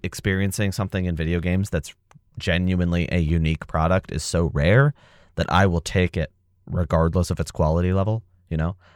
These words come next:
I feel like that episode we had a few weeks ago where I was reviewing fourteen trillion games in one episode.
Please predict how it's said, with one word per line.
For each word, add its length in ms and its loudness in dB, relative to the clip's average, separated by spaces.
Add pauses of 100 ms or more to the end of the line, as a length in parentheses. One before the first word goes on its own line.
I 80 -2
feel 140 4
like 120 4
that 200 4
episode 360 0
we 80 0
had 120 2
a 40 -2
few 160 -4
weeks 280 -4
ago 180 0
where 140 2
I 40 4
was 140 -2
reviewing 420 0
fourteen 460 -4
trillion 420 -2
games 360 -2
in 80 -4
one 140 0
episode. 480 -2